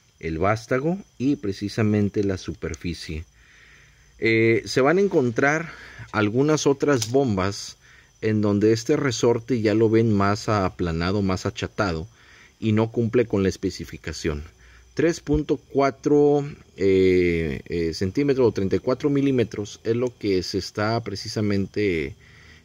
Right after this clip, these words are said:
eh, es el dato técnico que tiene esta bomba en esta altura. Y pues bueno, también para poder llevar a cabo el desarme de la misma, podemos llevar a cabo la fuerza de la tensión del resorte,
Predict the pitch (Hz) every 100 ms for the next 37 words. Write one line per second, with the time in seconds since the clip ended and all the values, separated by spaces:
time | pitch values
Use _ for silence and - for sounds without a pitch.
0 | - 92 90 87 85 80 76 71 76 -
1 | _ _ _ _ _ _ _ - - -
2 | - 104 131 127 123 123 131 135 123 104
3 | 101 113 117 110 110 - 113 104 107 110
4 | 101 98 117 117 180 131 123 - - _
5 | - 139 127 95 92 82 82 104 95 98
6 | 110 113 123 113 104 104 113 113 107 107
7 | - 104 101 107 92 - 95 98 110 110
8 | 120 127 147 110 113 110 104 98 101 110
9 | 113 110 - - 95 92 98 107 - 104
10 | 113 113 110 76 95 85 82 - 110 113
11 | 113 123 107 90 98 87 80 101 101 101
12 | 110 110 143 123 127 123